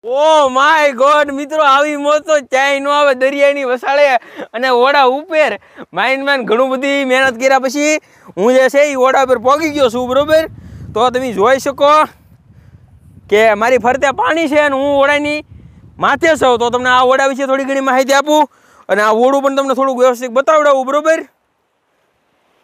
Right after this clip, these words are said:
બાકી તમે નજારો જોવો યાર. તો બાકી અદ્ભુત લોકેશન છે. ઓલા બે ઓડા જરા પાછળ લઈ ગયા અને આપણે પાણીમાં આવ્યા છીએ એની અંદર.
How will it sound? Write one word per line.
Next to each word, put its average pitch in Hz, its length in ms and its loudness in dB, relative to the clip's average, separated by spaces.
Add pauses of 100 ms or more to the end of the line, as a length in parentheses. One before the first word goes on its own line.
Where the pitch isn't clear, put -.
(140)
બાકી 185 200 -2
તમે 196 200 0
નજારો 185 420 2
જોવો 233 200 4
યાર. 262 420 4 (920)
તો 202 140 2 (1000)
બાકી 226 280 0
અદ્ભુત 226 580 0
લોકેશન 262 380 -2
છે. 262 60 2
ઓલા 254 260 2
બે 254 60 4
ઓડા 247 280 2
જરા 254 200 0
પાછળ 226 240 -2
લઈ 226 140 -6
ગયા 277 140 0
અને 262 120 -2
આપણે 247 300 0
પાણીમાં 277 420 0
આવ્યા 277 240 2
છીએ 254 180 -2
એની 247 180 -4
અંદર. 262 180 2